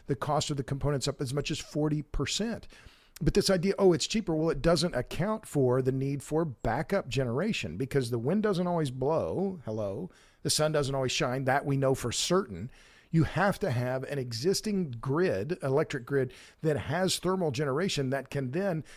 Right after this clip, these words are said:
step into the breach when the wind fails and the solar doesn't, and the sun doesn't shine, which happens all the time. So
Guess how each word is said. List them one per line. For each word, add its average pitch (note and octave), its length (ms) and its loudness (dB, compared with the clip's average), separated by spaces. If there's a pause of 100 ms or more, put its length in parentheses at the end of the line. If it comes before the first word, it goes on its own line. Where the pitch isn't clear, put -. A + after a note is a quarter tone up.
step - 400 0
into E3+ 240 -2
the C3+ 80 2
breach D#3 460 -2
when F3+ 440 0
the F3+ 100 0
wind E3 340 -2
fails C3 400 0
and D#3 240 -2
the E3 40 -2
solar D#3 460 2
doesn't, C#3 340 0
and C#3+ 140 0
the C#3 40 0
sun C#3 220 -4
doesn't C3 220 -2
shine, G3 300 -4 (300)
which C#3+ 240 0
happens A#2+ 580 -6 (160)
all A2+ 480 2 (100)
the C3+ 100 0
time. F#3+ 560 -8 (300)
So D#3+ 380 4